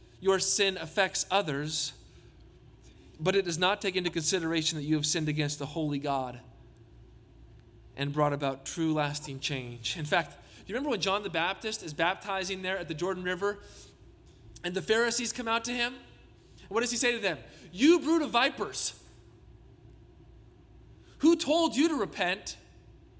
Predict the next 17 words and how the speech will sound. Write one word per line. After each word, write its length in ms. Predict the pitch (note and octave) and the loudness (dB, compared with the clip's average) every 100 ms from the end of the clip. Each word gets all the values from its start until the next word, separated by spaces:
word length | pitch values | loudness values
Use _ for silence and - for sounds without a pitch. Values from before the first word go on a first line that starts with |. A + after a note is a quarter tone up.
| - - - - - - - - - - - | -20 -20 -20 -20 -20 -20 -20 -20 -20 -20 -6
And 80 | F#3+ | -2
then 100 | B3 | 0
what 80 | |
does 80 | B3 | 0
he 40 | A3+ | 0
say? 340 | - F#3+ C3+ - - - | 2 2 0 -8 -20 -10
"Bear 480 | D3+ D3+ G3+ B3 B3+ | 0 4 6 6 2
fruit 840 | - - - A#3+ C#4+ A3+ - - - - - - | 0 -6 -4 2 4 4 2 -2 -4 -12 -8 -2
in 200 | G3+ F3+ | -2 -2
keeping 840 | - A#3+ A#3+ A#3+ A3+ G#3+ G3+ E3+ | -2 0 0 0 0 0 -2 -2
with 380 | G3 G#3+ G3 - - - | 4 4 2 -8 -20 -6
repentance." 1080 | D3+ D#3+ - F#3 G3+ - C3+ A2+ - - - - - - - - - - - - | -2 -2 0 -2 -2 -4 -8 -6 -2 -2 -2 -8 -20 -20 -20 -20 -20 -20 -10 -2
What 120 | E3+ | 2
happens 420 | F3+ A3 A3 F#3 | 4 2 2 0
when 160 | F#3 F3+ | 0 -2
you 100 | E3 | -4
repent? 400 | D3+ F3 B2+ | -2 -2 -4